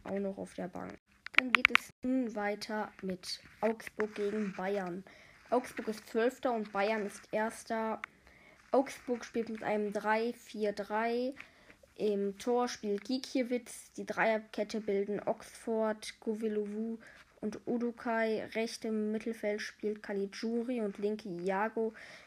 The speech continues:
Zentrale Mittelfeld spielen Khedira und Gruezo. Der Dreiersturm ist Ruben Vargas, etwas weiter rechts, etwas weiter links spielt André Hahn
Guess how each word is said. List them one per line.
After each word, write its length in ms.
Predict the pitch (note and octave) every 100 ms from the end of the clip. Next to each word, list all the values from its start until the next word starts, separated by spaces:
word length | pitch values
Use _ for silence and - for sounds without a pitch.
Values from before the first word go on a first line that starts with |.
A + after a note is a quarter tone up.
| -
Zentrale 460 | - G#3+ G#3 A3 A#3
Mittelfeld 420 | A3+ G#3+ G#3+ G#3+
spielen 400 | G#3+ G#3+ G#3+ G#3+ _ _ _
Khedira 640 | - G#3 G3+ G#3+ A3 A3
und 240 | G#3+ G#3 G3+
Gruezo. 720 | G3+ G3+ G3+ G#3 - F#3 F#3 - - - - - - - - - _ - _ _ _ _ _ _ -
Der 340 | G#3+ A3 A3
Dreiersturm 800 | A3 A#3 B3 B3+ B3 - A#3+ A#3
ist 340 | A#3 - G#3+ - -
Ruben 340 | G#3+ G3+ G3
Vargas, 460 | G3+ G3 G#3+ A#3 A3+
etwas 320 | - - G#3+
weiter 260 | G#3 G3+ G3+
rechts, 320 | G#3+ - -
etwas 300 | G#3 A3 G#3+
weiter 200 | G3+ G#3
links 260 | G3+ A3 -
spielt 280 | - G#3
André 400 | - A3 G#3+ G3+
Hahn 300 | G#3+ G3+ A3+